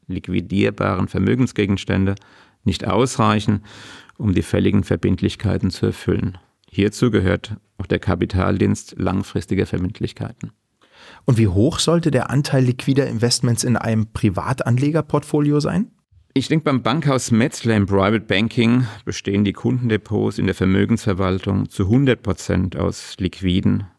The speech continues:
Speaker 1: Investments, einschließlich der Kontoguthaben. Da sich die Lage in der Wirtschaft und am Kapitalmarkt aber laufend ändern, ist es wichtig, immer handlungsfähig zu bleiben,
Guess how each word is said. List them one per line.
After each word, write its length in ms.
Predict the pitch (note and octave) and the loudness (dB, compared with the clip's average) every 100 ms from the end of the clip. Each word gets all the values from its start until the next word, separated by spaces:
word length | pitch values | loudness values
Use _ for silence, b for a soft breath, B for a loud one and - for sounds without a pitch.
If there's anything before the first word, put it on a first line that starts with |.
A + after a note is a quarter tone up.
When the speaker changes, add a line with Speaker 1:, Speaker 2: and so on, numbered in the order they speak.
| _ - | _ -2
Speaker 1:
Investments, 880 | F#2 F2 F#2 - G#2+ G#2+ A2 - - | 0 0 -2 -2 0 0 0 -4 -4
einschließlich 920 | F#2 F#2 - F#2+ - - F#2 - - | -2 -2 -2 -4 -4 -2 -2 -4 -4
der 120 | - | -6
Kontoguthaben. 1000 | - G#2+ C3 C#3 B2+ B2+ A#2 G2+ G2 G#2+ G#2+ B B B B B B B _ | 0 0 2 0 0 0 0 0 2 0 -2 B B B B B B B _
Da 160 | A2+ | 0
sich 80 | C#3 | 2
die 100 | B2 | 0
Lage 300 | G2 F2+ B2 | 2 2 2
in 80 | B2+ | 2
der 140 | G#2 | 2
Wirtschaft 520 | G#2 A2+ - A#2+ - | 2 2 2 0 0
und 100 | - | 2
am 120 | F#2+ F#2 | 2 2
Kapitalmarkt 720 | G2+ F#2+ G2 F2+ G#2+ G#2 - | 0 0 0 0 2 2 0
aber 160 | F#2 | -4
laufend 420 | F#2 F2+ F2+ F#2+ - | -2 -2 0 -2 -2
ändern, 600 | - E2+ A2 A2+ A2 A2 A2 | -2 2 2 2 0 -2 -4
ist 160 | A2+ - | -10 -4
es 160 | F#2 - | -4 0
wichtig, 580 | G2+ G#2+ A2+ G#2+ - - | -2 0 -2 -4 -8 -4
immer 260 | G2 F#2+ | 0 0
handlungsfähig 680 | F#2 G2+ G#2 G2 - G2+ G2 | 0 0 0 -4 -2 -4 -4
zu 160 | - F#2 | -4 -6
bleiben, 640 | F#2 E2+ F2+ F#2+ F2 F2 | 0 0 2 2 0 -2